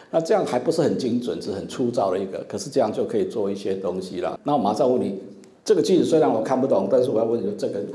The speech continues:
这个事实，它是跟哪一个土增条例哪一条有关？有多少条你要蒙到一条是相关的，不是那么容易，对不对？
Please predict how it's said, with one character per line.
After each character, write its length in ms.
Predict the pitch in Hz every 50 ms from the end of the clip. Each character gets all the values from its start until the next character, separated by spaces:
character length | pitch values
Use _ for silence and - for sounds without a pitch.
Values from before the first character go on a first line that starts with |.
| - - - - - -
这 120 | - 156 123
个 100 | 123 113
事 240 | - - 156 135
实， 320 | 113 - - 98 87 87 90 - - - - - - - _ _ _ _ _ _ _ _ _ _ _ _ _ _ _ _ _ _ _ _ _
它 160 | - - 127
是 180 | 123 - 139 - - - - - - - - -
跟 200 | 139 117 123 120
哪 140 | 123 -
一 100 | - 117
个 300 | - - 107 95 - - - - - - - - _ _ _ _ _ _ _ _
土 180 | - - 107 95
增 240 | - 135 120 123 -
条 160 | - - 95
例 140 | 117 123 110
哪 180 | - - -
一 40 | 107
条 300 | 104 - - 80 73 - - - - - - - -
有 120 | 92 82
关？ 320 | - - - 92 95 90 90 - - - - - - - - - _ _ _ _ _ _ _ _ _ _ _ _ _ _ _ _ _ - 151
有 100 | 170 -
多 180 | 226 220 247
少 200 | 240 233 180 151
条 260 | - - 143 131 139 139
你 80 | 135
要 100 | 156 185
蒙 440 | - 170 185 214 214 214 220 214 214
到 420 | - 220 185 123 107 - - - -
一 40 | -
条 260 | - - - 104 104 123
是 120 | - 156 127 - - - -
相 280 | - - 147 135 143 135
关 200 | - - 90 135
的， 200 | 135 110 107 - - -
不 80 | - 117
是 140 | - - 123
那 140 | 117 113
么 80 | 107 104
容 200 | 101 98 104 101
易， 100 | 107 104
对 100 | 101 104
不 60 | 104 101
对？ 120 | 95 -